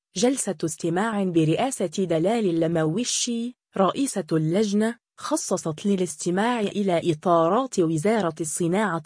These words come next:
والمناجم والطاقة حول وضعية الشركات البترولية وعقود الاستغلال المرتبطة بها.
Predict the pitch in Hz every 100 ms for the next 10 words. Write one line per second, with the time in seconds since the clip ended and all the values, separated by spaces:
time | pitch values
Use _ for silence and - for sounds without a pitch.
0 | 202 190 165 165 165 233 226 190 175 160
1 | 160 - 226 - 208 214 196 190 180 165
2 | 160 151 156 233 233 156 160 151 - 160
3 | 156 226 240 202 180 190 185 170 165 165
4 | 240 180 160 151 170 - 262 190 175 165
5 | - 170 151 170 240 190 165 160 160 175
6 | 208 254 214 226 208 214 151 143